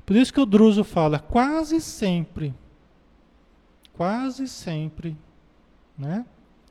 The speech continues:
Ele fala aqui, ó, "Quase sempre é mais pelo amor que nos enredamos em pungentes labirintos,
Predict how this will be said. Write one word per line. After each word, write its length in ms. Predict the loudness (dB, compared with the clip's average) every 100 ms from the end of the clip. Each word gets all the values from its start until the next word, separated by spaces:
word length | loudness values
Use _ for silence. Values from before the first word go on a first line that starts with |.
| _ _ _ _ -14
Ele 120 | -12 -10
fala 300 | -6 -6 -6
aqui, 120 | -8
ó, 60 |
"Quase 600 | -4 0 0 0 -4 -4
sempre 500 | -6 -4 -2 -2 0
é 60 | -2
mais 440 | 0 0 -2 -6
pelo 320 | -8 -6 -4 -4
amor 520 | -4 -2 0 0 -2
que 180 | -4 -2
nos 200 | -2 -2
enredamos 680 | -2 -2 -2 -2 0 -2 -4
em 80 |
pungentes 520 | -2 -2 0 -2 -4 -6
labirintos, 720 | -4 -2 -4 -4 -8 -14